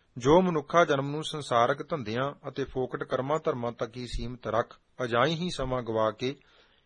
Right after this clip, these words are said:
ਇਸ ਸੰਸਾਰ ਤੋਂ ਚਲੇ ਜਾਂਦਾ ਹੈ। ਗੁਰਦੇਵ ਤੀਸਰੇ ਪਾਤਸ਼ਾਹ ਜੀ ਕਿੰਨੀ ਤਾੜਨਾ ਕਰਕੇ ਲਾਹਨਤ ਪਾਉਂਦੇ ਹਨ ਕਿ ਲਾਹਨਤ ਹੈ ਐਸੇ ਜੀਵ ਨੂੰ ਸਮੇਤ ਟੱਬਰ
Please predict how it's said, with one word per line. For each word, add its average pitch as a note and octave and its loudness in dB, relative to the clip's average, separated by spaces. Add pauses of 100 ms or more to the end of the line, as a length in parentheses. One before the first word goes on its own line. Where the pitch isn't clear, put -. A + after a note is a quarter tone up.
(140)
ਇਸ E3+ 0
ਸੰਸਾਰ C3+ 2
ਤੋਂ C3 -8
ਚਲੇ E3+ 2
ਜਾਂਦਾ A2+ -2
ਹੈ। F#2+ -12 (680)
ਗੁਰਦੇਵ C3 2
ਤੀਸਰੇ C#3+ -4
ਪਾਤਸ਼ਾਹ C3+ 0
ਜੀ C#3 -8
ਕਿੰਨੀ D#3 -6
ਤਾੜਨਾ B2+ -2
ਕਰਕੇ A2+ -10
ਲਾਹਨਤ A#2+ -2
ਪਾਉਂਦੇ A#2 -8
ਹਨ A#2+ -6 (580)
ਕਿ B2+ 2
ਲਾਹਨਤ D#3+ 4
ਹੈ D3 -2
ਐਸੇ C3 -4
ਜੀਵ A2+ -8
ਨੂੰ D#3+ -6
ਸਮੇਤ B2+ -4
ਟੱਬਰ B2 -4